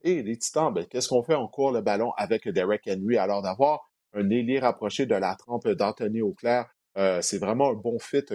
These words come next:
comme on dit, du côté des Titans du Tennessee. J'espère qu'Anthony sera en mesure, euh, de se forger un, un chemin sur le terrain de jeu, qu'il va obtenir, euh, du temps de jeu d'ici à la fin de la saison. Mais c'est vraiment une belle carrière qu'Anthony Auclair a,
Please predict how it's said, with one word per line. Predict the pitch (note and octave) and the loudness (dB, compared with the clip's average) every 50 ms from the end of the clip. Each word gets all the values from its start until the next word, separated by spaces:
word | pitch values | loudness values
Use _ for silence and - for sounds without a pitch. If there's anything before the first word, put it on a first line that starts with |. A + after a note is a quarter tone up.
| G2 - | -10 -6
comme | A#2 A#2 A#2 | -2 0 0
on | G#2+ G2+ | 0 0
dit, | F2+ A2+ A#2+ | 0 -2 -4
du | A2 - | -2 -2
côté | - A#2+ G#2 - A#2+ A2 | -2 0 2 2 2 2
des | A2 G2+ | 2 -2
Titans | - - - - B2+ A#2+ | -4 -2 2 2 2 2
du | G#2 - | 2 -4
Tennessee. | - A#2+ A2 G#2+ G2+ F#2+ - D3 | -2 -2 -2 0 0 -2 -2 -2
J'espère | C3 A2 C3 B2+ - - D#3+ D#3 | 0 0 0 0 0 0 -2 -2
qu'Anthony | - - B2 - A#2+ A2 A2 C3+ C3+ A#2+ _ _ _ - | 0 -2 -2 0 0 -2 0 -2 -6 -8 _ _ _ -4
sera | - - B2 G#2+ B2 | 0 2 2 2 2
en | A#2+ | -2
mesure, | A2+ G#2+ G#2 G2 A2+ B2 B2 A#2+ - _ _ _ - | -2 -4 -4 -2 0 0 0 -2 -4 _ _ _ 0
euh, | A2+ G#2 G2+ | 2 2 2
de | F#2+ G#2 G2 | 2 0 -4
se | - - _ _ _ - - G#2 | -4 -10 _ _ _ -6 -6 -4
forger | - - A2+ G#2 F#2+ - A#2 G#2 | 0 2 2 2 2 2 0 0
un, | G2+ G#2 G2+ - - | 0 0 -4 -4 -4
un | C#2+ F2 F#2+ F#2 E2+ F2+ | -4 -2 -2 -2 -2 -2
chemin | F2+ - - G#2+ G2+ A2+ A#2 A2+ | -2 0 0 0 0 0 -2 -2
sur | - - - A#2 A#2+ | -2 0 0 0 0
le | G#2+ G2+ | 0 0
terrain | - A2+ G#2 G2 G2 F#2 | 0 -2 -2 -2 -2 -4
de | E2+ | -4
jeu, | D#2 G2 A2 G#2+ - _ _ _ _ - | -2 -2 -2 -2 -4 _ _ _ _ -10
qu'il | A#2 A2+ | -2 4
va | A#2 A2+ | 6 6
obtenir, | A2+ A2+ - A#2 G#2 G2 G#2 A2 F#2 F#2+ | 6 4 0 -4 -2 0 0 0 0 -2
euh, | |
du | F2+ - - - | -4 -6 -6 -4
temps | - G2 F#2 F#2 | 0 0 0 0
de | |
jeu | D#2+ F#2 G#2+ G2 | 0 -2 -2 -2
d'ici | E2 F#2 F2+ - - B2 A#2 - - - | -2 -2 -2 -2 0 0 -2 -2 -2 2
à | A2 A2+ | 2 2
la | G#2+ F#2 | 4 2
fin | F2 - - A2+ A2 G#2 | -2 -4 -6 -4 -2 0
de | F#2 F#2 | 0 2
la | F2+ F#2 F2+ | 2 2 0
saison. | - - G2+ E2 D#2 B2 C#3 | 0 0 -2 0 0 0 0
Mais | C3+ G2+ | 0 -2
c'est | - - | 0 0
vraiment | A#2+ B2+ D#3 F#3 G#3 | 0 0 2 0 0
une | G#3 C#3+ | 0 0
belle | B2 C#3 D#3 | 0 0 0
carrière | - D3+ B2 A#2 B2+ D3+ F3 - | 0 -2 0 2 0 -2 -2 -4
qu'Anthony | - F#2+ F2+ - F#2 G2+ A2 | -8 -16 -12 -8 -4 -2 0
Auclair | A2+ G#2 G2 - A#2 A2 G#2 - - | 0 0 -2 0 -2 -2 -2 0 0
a, | A#2 C3+ C3+ | -2 -2 -2